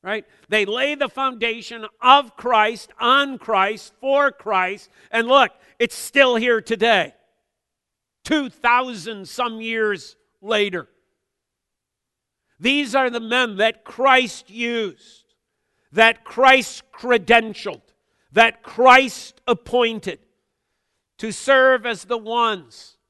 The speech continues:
who would be his instruments of laying the foundation.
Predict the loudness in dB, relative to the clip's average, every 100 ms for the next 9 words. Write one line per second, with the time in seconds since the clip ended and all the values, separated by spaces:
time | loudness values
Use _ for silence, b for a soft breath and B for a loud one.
0 | _ _ _ _ _ _ _ -2 0 0
1 | -2 -4 -2 -2 -2 -8 _ _ 2 2
2 | 0 -6 -8 -10 -14 -14 -14 _ _ _
3 | _ _ _ _ _ _ _ _ _ _
4 | _ _ _ _ _ _ _ _ _ _
5 | _ -14 -10 -8 -8 -12 -14 -14 -12 -14
6 | -14 -18